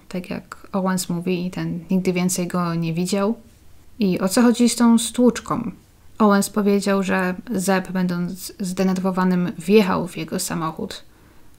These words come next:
Obijając go delikatnie. I rzeczywiście na obu ich samochodach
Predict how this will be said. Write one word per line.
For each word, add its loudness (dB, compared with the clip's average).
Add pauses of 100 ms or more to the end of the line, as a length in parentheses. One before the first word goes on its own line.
Obijając 2
go -8 (340)
delikatnie. -4 (460)
I 8
rzeczywiście 6
na 6
obu 2
ich -2
samochodach -2